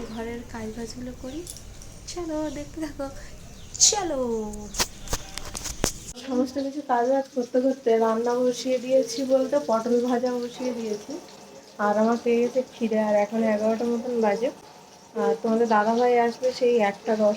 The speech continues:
পনেরোর দিকে, তো অনেকক্ষণ হবে, আর প্রচুর জোরে খিদে পেয়ে গেছে, যেহেতু সকালবেলা দুটো গলা রুটি আর একটু চা খেয়েছিলাম। তো ওই জন্য এখন দেখো, সে কালকে রাত্রের তরকারি ছিল শিম, আলু, ডিমের ঝোল আর, উম, ভাত।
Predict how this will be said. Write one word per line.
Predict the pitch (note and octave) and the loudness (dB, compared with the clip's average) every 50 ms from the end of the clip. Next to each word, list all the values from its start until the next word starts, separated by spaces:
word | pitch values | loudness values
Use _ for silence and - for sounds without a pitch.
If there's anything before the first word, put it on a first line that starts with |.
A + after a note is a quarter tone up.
| - - | 0 -2
পনেরোর | A#3 A3+ A3+ A3+ A3 G3+ G3 | 0 0 2 2 0 -2 -4
দিকে, | G3 F#3+ G3+ G3+ | -6 -6 -6 -6
তো | - A3+ | -4 -2
অনেকক্ষণ | G#3 G#3+ A3+ A#3 - - - A#3 A#3 | -2 0 0 -2 -2 -4 -2 -2 0
হবে, | B3 G#3+ G#3 G#3+ | 0 0 0 0
আর | G#3+ G#3+ - | -2 -2 -2
প্রচুর | - A3 A3 - - A#3 - | -4 -6 -6 -6 -8 -6 -4
জোরে | A#3 G#3+ G#3+ A3 - | -2 -2 -2 -2 -4
খিদে | - G3 G3+ F#3+ - | -4 -6 -6 -6 -6
পেয়ে | F#3+ F#3+ F#3 | -6 -8 -8
গেছে, | F#3 F#3+ F#3+ - - F#3+ - - - - - - - - - - | -8 -10 -12 -14 -14 -12 -12 -12 -14 -16 -18 -20 -20 -20 -6 2
যেহেতু | A#3 A#3+ A#3+ B3 B3+ | 6 6 6 6 4
সকালবেলা | - B3+ A3+ A3+ A#3 A#3 A#3+ B3+ B3+ | 2 2 2 2 4 4 4 4 4
দুটো | B3 A#3 A#3+ A3+ A#3+ | 4 4 2 2 2
গলা | A#3 A#3 A3 G#3 G#3+ A3 | 4 4 4 4 4 4
রুটি | A3+ A#3 A#3 A#3 D4 | 2 2 2 2 2
আর | D4 B3+ A3+ | 2 2 2
একটু | G#3+ G#3 - A#3 | 0 0 -2 -4
চা | A3+ - A#3 G#3+ A3+ | -2 0 2 2 2
খেয়েছিলাম। | - - - G#3 G3 - - G#3+ A3 C#4+ - - - - - - - - - - - - - - - - | 0 -2 -2 -2 -2 -2 -2 -2 -2 -2 -4 -8 -16 -20 -20 -20 -20 -20 -20 -20 -20 -20 -20 -20 -14 -2
তো | - B3+ | 2 4
ওই | A3+ A3+ | 6 6
জন্য | A#3 A#3 A#3+ | 6 6 4
এখন | A#3 A3+ A#3 A3+ A3+ | 2 2 0 0 0
দেখো, | A3+ A3+ - D4+ F4 - - - - - - - - - - - | 2 0 0 -2 -4 -6 -10 -16 -20 -20 -20 -20 -20 -18 -6 -4
সে | B3+ | -2
কালকে | A#3 - A3+ A3 G#3+ A#3+ | 2 2 2 2 4 4
রাত্রের | A#3 A#3 A3+ A3+ - B3 A#3+ A#3+ | 4 4 2 2 2 0 0 2
তরকারি | - A#3+ A3 G#3+ G#3+ A#3+ A#3+ A#3+ A#3+ | 4 4 4 4 4 4 4 4 4
ছিল | A#3 - B3 A#3 B3+ C4 | 2 0 0 2 4 4
শিম, | C4 - - - A#3+ A#3 A#3 A#3 A#3 | 4 2 0 2 4 6 6 6 6
আলু, | A3 A3 G#3+ A3 A#3 | 4 4 4 4 2
ডিমের | A3+ G#3+ A3+ A3 A3 A3 G#3+ - - | 2 2 4 4 4 4 2 0 0
ঝোল | A#3+ C4 D#4 G#4 - - - - - - - - _ _ - | 2 2 2 2 0 -6 -20 -20 -20 -20 -20 -20 _ _ -2
আর, | G#3 G3+ G3+ G3+ G3+ G3+ G3+ G3+ G#3+ | 0 0 0 0 0 -2 -2 -2 0
উম, | G#3+ G#3+ G#3 G#3 G#3 G#3 G3 F#3+ | 2 2 4 4 2 2 0 -2
ভাত। | - G3+ G3 A3+ | -4 -2 -2 -2